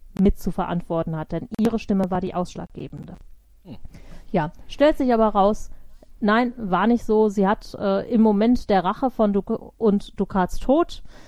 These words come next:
Speaker 1: verpennt, dass der sterbende Meister ihr noch was Wichtiges mitteilen wollte und das Traumorakel hilft ihr jetzt dabei. Und Friede, Freude, Eierkuchen, sie haben jetzt was zu erpressen in der Hand, um den, ähm,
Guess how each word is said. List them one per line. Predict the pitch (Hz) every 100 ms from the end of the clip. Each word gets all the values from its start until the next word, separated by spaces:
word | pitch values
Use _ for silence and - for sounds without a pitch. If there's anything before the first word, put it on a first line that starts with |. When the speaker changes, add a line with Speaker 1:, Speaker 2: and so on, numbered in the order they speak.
| - - - -
Speaker 1:
verpennt, | - 226 240 254
dass | 220 196
der | 208 196
sterbende | - 202 240 269 254
Meister | 220 175 208 - -
ihr | 202
noch | 190 175
was | 175 -
Wichtiges | 190 - 254 240
mitteilen | 247 277 214 170 165
wollte | 165 208 -
und | 190
das | 180 -
Traumorakel | - 220 226 208 175 175 -
hilft | 165 277 -
ihr | 208
jetzt | 190 - 196
dabei. | 175 165 160 180 - - - - -
Und | - 190 185 - - - 277 -
Friede, | - 311 302
Freude, | - 226 220
Eierkuchen, | 185 202 202 208 196 185
sie | 190
haben | 190
jetzt | 185
was | 185 170 180
zu | -
erpressen | 202 196 - - 302 339
in | 254 233
der | 220
Hand, | 220 220 226
um | 202 190
den, | 180 175 180
ähm, | - 165 160